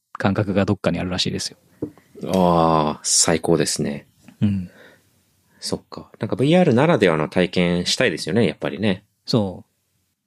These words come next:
Speaker 1: う。さっきのその、なんだっけ、ストレンジャーシングスのやつもそうですけど、
Speaker 2: うん。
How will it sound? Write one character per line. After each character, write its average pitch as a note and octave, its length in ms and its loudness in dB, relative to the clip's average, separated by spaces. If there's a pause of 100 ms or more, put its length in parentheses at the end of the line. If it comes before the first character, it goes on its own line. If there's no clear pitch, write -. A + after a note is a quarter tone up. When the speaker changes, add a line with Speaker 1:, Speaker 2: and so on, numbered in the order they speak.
(280)
Speaker 1:
う。 - 40 -16
さ G#3 80 2
っ A3 40 -2
き - 120 2
の A#2+ 80 4
そ A#2 100 2
の、 G#2+ 220 2
な G#2+ 120 2
ん - 20 0
だ F#2 80 -6
っ - 60 -12
け、 - 220 -12 (880)
ス - 100 -18
ト D3 60 4
レ D3 120 6
ン - 20 6
ジ C3+ 80 6
ャ C3+ 60 6
ー - 20 4
シ D3 200 0
ン C3 80 6
グ G#2+ 100 2
ス F#2+ 240 -4
の F#2+ 80 -6
や G2+ 80 -6
つ - 100 -10
も G2 80 -6
そ G#2+ 80 -6
う G2 40 -6
で F#2 60 -10
す - 80 -16
け G2 80 -10
ど、 F#2 320 -12 (480)
Speaker 2:
う G2+ 60 -2
ん。 E2 160 -8